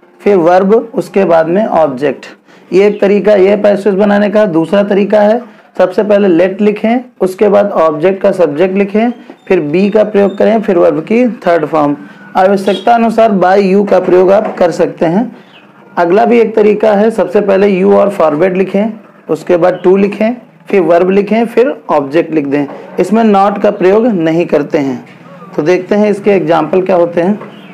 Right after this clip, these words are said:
तो देखते हैं example इसके कैसे हैं, कैसे बनाते हैं।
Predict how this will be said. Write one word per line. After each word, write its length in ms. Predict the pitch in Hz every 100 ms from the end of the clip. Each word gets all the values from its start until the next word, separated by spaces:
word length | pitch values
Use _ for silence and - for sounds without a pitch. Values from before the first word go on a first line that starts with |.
| - - _
तो 80 | 175
देखते 380 | 170 170 _ 214
हैं 260 | 208 214
example 600 | 190 156 165 160 202 202
इसके 220 | 190 190
कैसे 460 | 196 _ 165 170 196
हैं, 360 | 185 190 185 185
कैसे 260 | 165 185
बनाते 420 | 175 170 165 175
हैं। 260 | 185 190